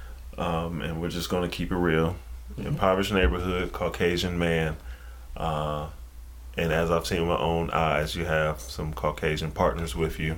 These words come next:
Speaker 2: Mm-hmm.
Speaker 1: Um, is there a level of danger that worried you initially?
Speaker 2: <sighs> Yeah, and we, you know, we get that question a lot. Um, on some level, it is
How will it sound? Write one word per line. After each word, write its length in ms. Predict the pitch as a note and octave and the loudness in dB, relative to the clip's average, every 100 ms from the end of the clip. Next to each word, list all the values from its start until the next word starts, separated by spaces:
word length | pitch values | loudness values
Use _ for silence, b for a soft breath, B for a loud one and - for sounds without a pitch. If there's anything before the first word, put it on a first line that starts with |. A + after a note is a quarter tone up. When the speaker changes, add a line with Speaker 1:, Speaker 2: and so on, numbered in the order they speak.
| - | -6
Speaker 2:
Mm-hmm. 440 | - - C3 C#3 - | -8 -6 -6 -8 -2
Speaker 1:
Um, 440 | E2+ D#2+ D2+ D2 - - - | 0 2 0 -4 -8 -12 -2
is 180 | F#2 E2 | 0 2
there 180 | F2+ F2 | 4 4
a 60 | |
level 440 | F2 F2+ F2+ E2+ - | 4 4 4 4 2
of 220 | D#2 - | 0 2
danger 400 | E2+ E2 E2 D#2 | 2 4 2 0
that 220 | C#2+ C#2 | 0 0
worried 380 | - D2 C#2+ C2+ | -2 -2 -2 -4
you 120 | - C#2+ | -6 -4
initially? 480 | C#2+ C#2 - - - - B B B B B B B B - B | -4 -6 -6 -8 -10 -12 B B B B B B B B -12 B
Speaker 2:
<sighs> 80 | B B B B B | B B B B B
Yeah, 320 | C#3+ D3+ C#3+ C3 | 2 4 4 4
and 160 | C#3 | 2
we, 340 | F#3 A#3 A3+ G#3 B B B B B B B B B - - - | 4 4 4 2 B B B B B B B B B -12 -10 -8
you 80 | A2+ | -4
know, 80 | A2 | 0
we 140 | B2 | 2
get 200 | B2+ D#3+ | 2 2
that 180 | D#3 B2+ | 0 0
question 320 | A#2+ G#2 A2+ | 0 -2 -2
a 80 | G#2+ | -2
lot. 480 | G#2 G2+ G2+ G2+ - - - - | 0 0 0 -2 -6 -14 -12 -8
Um, 560 | A2 G#2+ G#2 A2 B2 - - | -4 -4 -6 -8 -10 -8 -2
on 240 | C#3 C#3 | 2 2
some 200 | D3+ D3+ | 2 4
level, 600 | D3 C3 B2 A#2 A2 - B B B B B - - | 4 4 4 4 2 -4 B B B B B -18 -8
it 180 | - A2+ | 0 2
is 520 | A2 G#2+ G#2 G2+ - | 4 4 2 0 -6